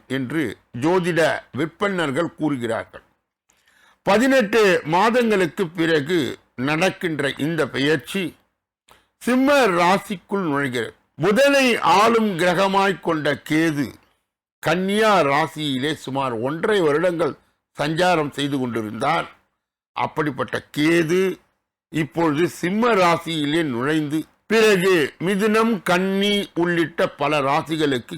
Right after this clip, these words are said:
கேது சாதகமான பலன்களை வழங்குவார். அது எந்தெந்த ராசி என்பதை நாம் இப்பொழுது பார்க்கலாம். முதலிலே மிதுன ராசிக்கு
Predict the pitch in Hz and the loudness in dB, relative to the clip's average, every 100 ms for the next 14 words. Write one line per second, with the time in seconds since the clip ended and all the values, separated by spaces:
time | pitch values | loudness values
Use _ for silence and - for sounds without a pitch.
0 | - 131 143 135 160 - 131 151 160 151 | -10 -4 -4 -2 -6 -4 -4 -2 -2 -2
1 | 139 131 147 - 120 131 117 123 165 - | -2 -2 -4 -4 -4 -2 -2 -4 -4 -10
2 | _ _ - 127 156 147 120 104 - - | _ _ -2 2 2 2 0 -2 -4 -10
3 | _ _ _ _ _ _ - 180 190 208 | _ _ _ _ _ _ -2 2 4 4
4 | 180 131 - - _ _ _ _ - 165 | 4 2 -2 -14 _ _ _ _ -2 0
5 | 214 247 220 196 170 180 170 190 175 151 | 4 2 4 4 6 4 2 0 -2 0
6 | 143 165 156 104 _ _ - 147 143 131 | 0 2 0 -2 _ _ -4 0 0 -4
7 | _ 151 139 147 135 151 - 123 - 135 | _ -10 -6 -2 -2 -2 -4 -6 -4 0
8 | 160 110 131 143 143 151 185 147 147 202 | 0 0 -4 0 0 0 0 -2 -2 0
9 | 233 226 180 156 - 139 196 | 2 4 4 2 -4 -10 -10